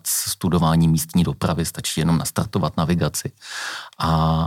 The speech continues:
a fungujete. Takže to je taky praktické, když jedete tím autem a nemáte a tuhle tu možnost, můžete přijet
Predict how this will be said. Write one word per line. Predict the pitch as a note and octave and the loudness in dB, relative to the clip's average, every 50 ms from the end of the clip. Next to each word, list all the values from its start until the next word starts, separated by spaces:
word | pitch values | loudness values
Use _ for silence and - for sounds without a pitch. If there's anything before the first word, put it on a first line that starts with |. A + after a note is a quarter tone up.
| - | -2
a | - - | -4 -2
fungujete. | - F2+ D#2 D2+ D#2 E2+ D#2+ D2 D2 - D2 - | 0 2 2 2 2 2 2 0 -2 -4 -8 -8
Takže | - E2 D#2 E2 E2 | -6 -6 -4 -2 -4
to | D#2+ - - G#2 F#2+ | -2 0 0 2 2
je | G2 G2+ | 2 0
taky | G2+ - - G#2 - - C3 | -2 -6 -12 -10 -4 -4 -2
praktické, | - C3 B2+ A#2+ - - C3 - - - - A2+ | -2 -2 -4 -4 -2 -2 -2 -2 -2 -2 0 0
když | A2 A2+ - - | 0 0 0 0
jedete | G#2 G#2 G2+ - - | 0 0 0 -2 -2
tím | - - - - | -2 -2 -4 -2
autem | - A2+ A#2 A2+ - B2+ A2+ G#2+ G#2+ G#2 G2+ - - - | 0 0 0 0 2 2 2 4 4 2 2 0 -2 0
a | A2 | 2
nemáte | G#2 G#2 G#2 G2+ G2+ G2 G2 G2+ G2+ G2 F#2 F#2+ G2 - - - - - - - - - - - - - - | 4 4 4 4 4 4 2 2 2 0 0 0 -2 -4 -10 -12 -10 -10 -10 -8 -8 -8 -10 -10 -12 -12 -6
a | - F#2+ F2 E2+ F2 F2 E2 - | -2 0 2 4 4 2 2 0
tuhle | - - E2 D#2 D#2 | 0 -4 -2 -2 -2
tu | - - E2+ | -2 0 2
možnost, | E2+ F#2+ G#2+ F#2+ - G#2+ G2 F#2 F2 - - - | 4 4 4 4 4 4 4 4 2 0 -2 0
můžete | - F#2 E2 - G2 F2+ - F#2 | 0 0 2 2 0 0 0 -2
přijet | - - - G2 F2+ F2+ E2+ - - | -2 0 0 2 2 2 0 -2 -4